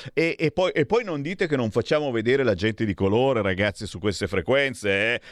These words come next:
Li abbiamo visti, c'erano, c'erano, non è che non esistono,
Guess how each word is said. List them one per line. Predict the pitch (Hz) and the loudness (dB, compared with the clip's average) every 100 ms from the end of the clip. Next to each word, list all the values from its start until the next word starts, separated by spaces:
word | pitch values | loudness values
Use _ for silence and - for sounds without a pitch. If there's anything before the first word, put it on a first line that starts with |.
| - | -8
Li | 98 147 | -2 0
abbiamo | 151 117 185 196 202 202 | 0 0 0 0 0 0
visti, | 190 254 262 214 - 160 127 | 2 2 2 0 -2 0 0
c'erano, | - - 247 262 254 208 170 143 156 | 0 0 2 4 2 2 2 0 0
c'erano, | - 254 269 240 185 160 | 2 4 4 2 0 -2
non | 180 269 285 | 0 2 2
è | 285 277 | 2 0
che | 269 269 | 0 2
non | 269 269 | 2 2
esistono, | 269 240 226 254 233 - 254 254 254 247 | 2 0 0 0 0 2 2 2 2 2